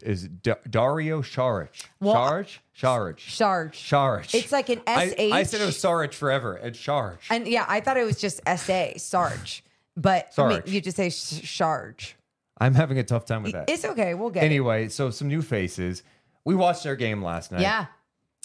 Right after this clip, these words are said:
Speaker 1: They did not shoot the ball well at all. Klay was
Speaker 2: Mm.
Speaker 1: really bad. Andrew Wiggins didn't
Speaker 2: Oh
Speaker 1: even
Speaker 2: my
Speaker 1: close
Speaker 2: God.
Speaker 1: the game in a close game. He was really ineffective. And the Warriors lost to the Suns. It was still a close game,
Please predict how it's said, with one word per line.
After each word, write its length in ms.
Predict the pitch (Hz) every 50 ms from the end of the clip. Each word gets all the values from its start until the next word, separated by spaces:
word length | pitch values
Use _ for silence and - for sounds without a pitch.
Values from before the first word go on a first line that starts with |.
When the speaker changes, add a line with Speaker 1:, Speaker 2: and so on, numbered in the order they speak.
| - _ -
Speaker 1:
They 140 | - 139 165
did 140 | 151 170 156
not 260 | 139 135 131 131 110
shoot 200 | - - 131 113
the 60 | - 92
ball 280 | 87 101 98 98 95
well 360 | 90 95 92 90 87 - - _ _ _ _ _ _ -
at 240 | 123 123 120 113 98
all. 260 | 87 80 76 78 - -
Klay 460 | - - 117 117 127 135 135 127 113
was 320 | 104 98 92 90 80 - - _ _ _ _ _ _ _ 85 85
Speaker 2:
Mm. 240 | 254 262 262 226 190
Speaker 1:
really 240 | 139 131 131 131
bad. 440 | 120 110 117 117 113 113 113 107 - -
Andrew 400 | 107 123 127 131 131 110 120 120
Wiggins 680 | 107 104 110 113 107 113 110 107 107 104 95 87 - - - _ _ _ _
didn't 180 | - 131 151 175
Speaker 2:
Oh 40 | 202
Speaker 1:
even 140 | 220 208 170
Speaker 2:
my 40 | 147 -
Speaker 1:
close 160 | - 123 135
Speaker 2:
God. 300 | 143 151 170 185 180 156
Speaker 1:
the 40 | 123
game 220 | 92 92 95 92 92
in 60 | 92
a 60 | 90
close 320 | - - 110 107 101 98 -
game. 260 | - 104 104 104 98
He 220 | 92 92 117 131
was 120 | 123 107 92
really 560 | 82 78 82 104 131 147 156 143 135 127 117
ineffective. 880 | 110 104 98 - - - 110 104 98 - - 104 98 98 98 95 - - _ _ _ _ _ _ _ _ _
And 140 | - 131 120
the 80 | 123 120
Warriors 480 | 120 131 135 139 135 131 123 110 95
lost 320 | 110 110 110 113 107 - -
to 80 | - 107
the 100 | 95 92
Suns. 500 | - - 151 147 131 101 98 107 110 107
It 60 | 123
was 160 | 127 135 120
still 260 | - - - 160 156 135
a 60 | 127
close 320 | - - 123 123 110 -
game, 400 | - 120 113 113 120 131 139 135